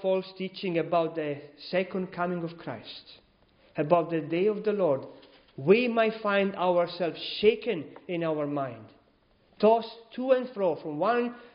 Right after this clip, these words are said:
doctrine to another one. No stability, no firmness, no standing on the truth.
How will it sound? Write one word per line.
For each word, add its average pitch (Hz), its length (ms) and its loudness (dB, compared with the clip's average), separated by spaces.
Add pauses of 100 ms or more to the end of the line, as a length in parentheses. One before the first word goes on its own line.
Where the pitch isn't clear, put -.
(260)
doctrine 247 460 2
to 220 100 -6
another 190 320 -2
one. 117 220 -10 (1000)
No 220 200 8
stability, 202 760 -4 (360)
no 226 680 4 (360)
firmness, 180 520 4
no 214 460 4 (220)
standing 190 600 0 (500)
on 156 160 -4
the 143 80 -4
truth. - 320 -14